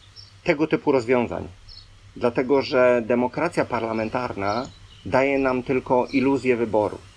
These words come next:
My niby głosujemy na dwie partie, jak w przypadku Stanów Zjednoczonych, natomiast większość tych ludzi ma tych samych mocodawców, bądź zależy od tych samych, e, strefów wpływu.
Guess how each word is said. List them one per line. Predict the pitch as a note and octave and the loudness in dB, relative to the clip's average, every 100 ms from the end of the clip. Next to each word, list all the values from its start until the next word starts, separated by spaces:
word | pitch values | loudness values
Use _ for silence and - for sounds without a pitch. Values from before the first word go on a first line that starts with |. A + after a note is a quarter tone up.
| - - - - - - - - - - | -20 -20 -20 -20 -20 -20 -20 -20 -12 0
My | C3+ | 4
niby | D#3+ D#3 | 4 2
głosujemy | B2+ C3 - C3 C3 C3+ A#2 | 2 0 0 0 2 2 2
na | A2 G#2+ | 0 0
dwie | G2 A#2+ | 0 -2
partie, | B2 G#2 - A2+ G#2+ D#3+ G3 - - - - - - - - - - - - - - | 0 -2 -2 2 2 2 -6 -18 -20 -20 -20 -20 -20 -20 -20 -20 -20 -20 -20 -18 -6
jak | A#2 G#2+ | -4 -4
w | |
przypadku | - B2+ B2 - A2 | -4 0 0 0 -4
Stanów | - G#2+ G2+ | 0 0 0
Zjednoczonych, | F#2+ F#2+ G2 - E2+ F#2 C3+ - - - - - - | -2 -2 -2 -2 -2 0 -2 -4 -16 -18 -18 -16 -4
natomiast | A2+ A#2 D3 C3+ A2 A2 C3+ - - - - - - - - - - - - | -2 0 2 2 4 2 0 -4 -6 -2 -2 -2 -10 -10 -10 -10 -14 -16 -6
większość | G2+ C#3+ - C#3 | 0 2 2 -2
tych | - B2+ | -2 -4
ludzi | C3 A#2 | -4 0
ma | A#2+ | 0
tych | G#2+ G#2+ | 0 -4
samych | B2 A2 G2+ | -2 -4 -2
mocodawców, | G2+ G2 F#2+ F2 - F#2 | -6 -4 -2 -2 -4 -2
bądź | G#2+ G#2+ | -2 0
zależy | G#2+ A2 A2 G2+ | 2 2 2 0
od | F2 | -2
tych | - G2 | -2 -6
samych, | - F#2 F2 F2 A2+ | -4 -2 -2 -4 -2
e, | F2+ F#2 F2 F#2 | 0 0 -2 -6
strefów | - G2+ - - | -4 -4 -4 -6
wpływu. | - F#2+ E2+ - | -4 -2 -2 -6